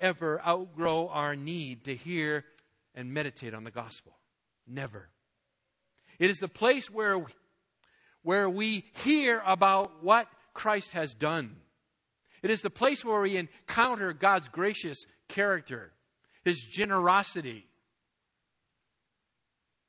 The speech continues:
And so we need to read it. We need to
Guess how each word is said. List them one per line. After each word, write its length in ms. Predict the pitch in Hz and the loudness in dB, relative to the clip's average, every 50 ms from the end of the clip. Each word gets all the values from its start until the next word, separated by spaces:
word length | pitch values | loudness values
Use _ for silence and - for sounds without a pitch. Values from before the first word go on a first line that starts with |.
| _ - | _ -14
And 80 | 117 | -8
so 100 | - 190 | -4 -2
we 80 | 202 214 - | -2 -2 -4
need 100 | 226 180 | -6 -8
to 80 | 180 | -8
read 260 | 156 160 190 208 196 | -6 -6 -6 -6 -6
it. 320 | 156 110 - _ _ - - _ _ _ _ _ _ _ _ _ _ _ _ _ _ _ _ _ _ _ _ _ _ _ _ _ _ _ _ _ _ | -8 -10 -12 _ _ -20 -20 _ _ _ _ _ _ _ _ _ _ _ _ _ _ _ _ _ _ _ _ _ _ _ _ _ _ _ _ _ _
We 140 | - 208 208 | -4 -4 -2
need 200 | 214 208 214 202 | -2 -2 -4 -4
to 200 | - 196 170 147 | -2 -4 -2 -4